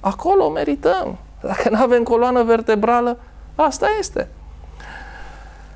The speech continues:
România este astăzi o țară la cheremul corporațiilor care fac și con-, fac și dreg,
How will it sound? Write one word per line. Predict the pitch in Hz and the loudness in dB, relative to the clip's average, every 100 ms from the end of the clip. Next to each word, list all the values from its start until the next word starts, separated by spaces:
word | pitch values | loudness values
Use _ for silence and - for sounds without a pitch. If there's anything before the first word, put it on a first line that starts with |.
| - - - - | -20 -20 -14 -2
România | 254 349 370 403 392 349 359 - - - - - - - - - - - | 2 4 4 4 6 4 2 -6 -20 -20 -20 -20 -20 -20 -20 -20 -20 -4
este | - 240 262 | 0 2 4
astăzi | 262 262 233 208 | 2 2 2 4
o | 196 | 2
țară | 202 190 185 | 2 2 2
la | 156 151 | 0 -2
cheremul | - 160 170 156 | 0 4 4 4
corporațiilor | 139 143 139 - 135 190 - 247 254 254 | 0 -2 -2 -2 0 0 0 0 0 0
care | 220 180 | 0 0
fac | 151 208 196 | 0 -2 -2
și | - 175 | -4 -6
con-, | - 151 151 | -2 -2 -2
fac | - 214 214 | -2 -2 -2
și | - | 0
dreg, | 151 156 - | 2 4 2